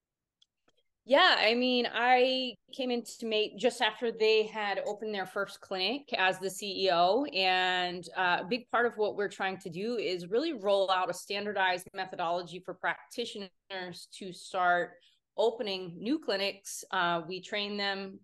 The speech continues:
we look at the area they're in, and we are just really trying to increase the access points geographically throughout the United States, which,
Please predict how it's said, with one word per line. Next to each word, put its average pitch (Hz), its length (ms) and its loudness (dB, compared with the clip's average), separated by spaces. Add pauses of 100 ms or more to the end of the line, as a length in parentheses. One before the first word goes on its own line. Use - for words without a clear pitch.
we 180 560 -8
look 196 280 -6
at 196 140 -10
the 185 100 -2
area 190 360 0
they're 180 220 0
in, 175 360 -2
and 170 260 -6
we 175 480 -8
are 175 200 -4
just 220 260 -10
really 427 240 -10
trying 190 240 -2
to - 180 -8
increase 196 440 -8
the - 160 -6
access 175 480 -6
points 180 420 -10
geographically 151 1120 -6
throughout 160 360 -6
the 160 60 -12
United 156 380 -8
States, 170 460 -8
which, 170 340 -6